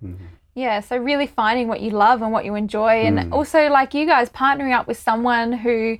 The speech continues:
Speaker 2: maybe you have strengths in this area and they have strengths in another, and
Speaker 1: Absolutely. If you
Speaker 2: creating a great team from that.
Speaker 1: If you can find a co-founder in what you're planning to do,
Speaker 2: Yeah.
Speaker 1: I, I encourage you,
Speaker 2: Okay.
Speaker 1: completely encourage
Speaker 2: Yeah,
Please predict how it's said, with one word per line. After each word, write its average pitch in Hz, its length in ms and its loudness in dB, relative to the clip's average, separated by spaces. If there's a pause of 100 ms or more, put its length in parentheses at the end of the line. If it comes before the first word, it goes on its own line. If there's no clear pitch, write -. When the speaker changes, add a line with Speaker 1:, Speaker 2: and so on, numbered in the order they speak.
(360)
Speaker 2:
maybe 240 400 0
you 240 300 0
have 262 180 -2
strengths 226 400 -6
in 233 60 -4
this 240 200 -4
area 269 300 4
and 320 180 2
they 226 120 2
have 226 200 -4
strengths - 560 -6
in 247 80 0
another, 226 560 4
and 214 380 -2
Speaker 1:
Absolutely. 110 460 0
If 104 60 4
you 302 60 4
Speaker 2:
creating 254 300 4
a 254 40 0
great 226 240 -2
team 277 260 -4
from 453 200 -4
that. 208 300 2
Speaker 1:
If - 120 -8
you 123 60 0
can 131 140 -2
find 120 260 2
a 98 80 0
co-founder 101 600 0
in 95 80 0
what 95 160 -4
you're 104 100 -4
planning 98 460 -2
to - 100 -14
do, 120 400 0
Speaker 2:
Yeah. 254 460 0 (160)
Speaker 1:
I, - 40 -4
I - 200 -4 (420)
encourage 90 560 0
you, 78 200 -6 (120)
Speaker 2:
Okay. 247 80 -2 (220)
Speaker 1:
completely 98 280 0
encourage - 360 0
Speaker 2:
Yeah, 254 240 2